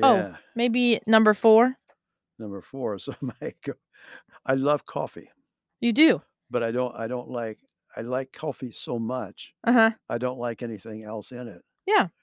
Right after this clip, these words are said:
Speaker 2: So I, I, I like double espresso. I, I,
Speaker 1: Oh, nice.
Speaker 2: I, I like it as
Speaker 1: You like
Speaker 2: strong
Speaker 1: strong coffee.
Speaker 2: and dark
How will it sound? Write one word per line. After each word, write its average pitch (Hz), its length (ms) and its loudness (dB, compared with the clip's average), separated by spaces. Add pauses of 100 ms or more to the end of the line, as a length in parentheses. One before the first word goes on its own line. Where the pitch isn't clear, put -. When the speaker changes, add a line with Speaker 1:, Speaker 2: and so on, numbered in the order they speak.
(140)
Speaker 2:
So - 220 -10
I, 117 200 -4 (160)
I, 110 200 -10 (760)
I 127 60 -10
like 117 320 -4 (180)
double 131 380 -4
espresso. - 800 -8
I, - 360 -16
I, 185 60 -18
Speaker 1:
Oh, 247 120 -2
nice. 196 520 -4
Speaker 2:
I, 98 40 -16
I 95 40 -16
like 110 300 -8
it 95 80 -14
as - 260 -10
Speaker 1:
You 226 80 -4
like 226 180 2
Speaker 2:
strong 247 140 -2
Speaker 1:
strong 226 360 2
coffee. 185 460 0
Speaker 2:
and - 420 -16
dark 117 380 -6